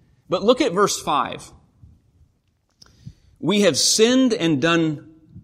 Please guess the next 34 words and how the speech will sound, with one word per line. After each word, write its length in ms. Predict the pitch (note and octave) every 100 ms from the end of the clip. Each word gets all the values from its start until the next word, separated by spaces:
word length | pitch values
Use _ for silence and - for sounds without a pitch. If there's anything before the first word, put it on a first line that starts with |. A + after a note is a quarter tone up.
| -
wrong." 560 | B2 B2 A2 F#2+ - _ _ _ _ _ _ _ _ _ _ _ _ _ _ -
But 100 | D#3
he 60 |
doesn't 260 | F3+ G#3 G3+
stop 340 | - G3+ F#3+
there. 320 | B2 E2+ - - - _ _ _ _ _ _ _ _ _ _
He, 160 | - -
almost 360 | F3+ A#3+ C4+ A3
as 140 | -
if 160 | G3+ -
adding 320 | F3+ F#3 F3
kind 200 | F3+ D#3
of 80 | B2+
one 340 | D#3+ G3 D#3
brick 260 | D3+ F3 F3
upon 320 | - E3 D3+
another, 420 | C3+ C#3 A2 G#2
one 340 | A#2+ E3+ F3+
weight 220 | D#3 F3 D3+
upon 300 | - E3 C#3
another. 420 | B2+ B2+ G2+ - - _ _ _ _
He 180 | D3+ F#3
uses 260 | F#3+ D#3+
not 240 | D3+ F#3 E3
one, 280 | G3 E3+ C3+
but 160 | D#3+
a 40 | D#3
few 680 | - - A#3 D3 C#3+ C#3+ -
Hebrew 400 | - F#3+ D#3 D#3+
words 440 | C#3+ D#3 B2+ -
to 80 | D3
communicate 640 | - E3 G#3 A#3 - D3+
the 60 | C#3+
seriousness 1120 | - - B3+ C4+ A#2+ G#2+ - A2+ A#2 - -